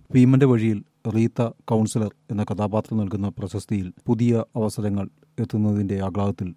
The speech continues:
ദിവ്യ എം നായർ സംസാരിച്ചു തുടങ്ങി. "എന്റെ വ്യക്തിത്വവും റീത്തയുടേതുപോലെയാണ്. ഞാൻ no പറയേണ്ടടുത്ത് no പറഞ്ഞു തന്നെയാണ്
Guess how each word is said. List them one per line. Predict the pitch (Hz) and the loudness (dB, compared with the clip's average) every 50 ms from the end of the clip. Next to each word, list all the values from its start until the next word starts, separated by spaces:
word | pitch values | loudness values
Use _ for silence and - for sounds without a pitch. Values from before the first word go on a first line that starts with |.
| _ _ - | _ _ -6
ദിവ്യ | 107 107 107 104 107 110 107 | 0 0 2 2 2 2 2
എം | 104 101 101 | 2 0 0
നായർ | 98 95 92 92 87 - - _ _ - | -2 -2 -4 -4 -8 -10 -14 _ _ -8
സംസാരിച്ചു | - 101 92 92 - 110 95 92 113 | -6 -6 -4 -4 -4 -4 -2 -2 -2
തുടങ്ങി. | 101 85 87 87 87 85 82 _ _ _ - | -2 -2 -4 -6 -6 -8 -10 _ _ _ 2
"എന്റെ | 123 123 123 135 | 2 4 4 4
വ്യക്തിത്വവും | 123 117 107 - - 117 - - 113 107 104 101 101 - _ _ _ _ - | 4 4 2 2 2 0 2 4 2 2 2 0 -2 -6 _ _ _ _ -4
റീത്തയുടേതുപോലെയാണ്. | 107 107 104 - 120 113 107 113 107 110 104 107 98 95 87 87 87 90 - _ _ _ _ _ 110 | -2 0 0 2 2 2 2 2 2 2 0 -2 -2 -2 -4 -6 -8 -10 -12 _ _ _ _ _ -2
ഞാൻ | 107 113 113 107 | 0 2 4 4
no | 110 113 120 | 4 4 4
പറയേണ്ടടുത്ത് | 110 113 104 104 104 107 104 101 98 - - 101 92 - _ _ _ - - | 4 2 0 0 0 0 0 -2 -2 -2 -2 -2 -4 -4 _ _ _ -4 0
no | 101 107 113 | 2 2 4
പറഞ്ഞു | 107 107 104 101 107 | 4 2 0 2 2
തന്നെയാണ് | 107 110 107 110 107 98 95 92 92 | 2 2 2 2 2 0 0 -2 -4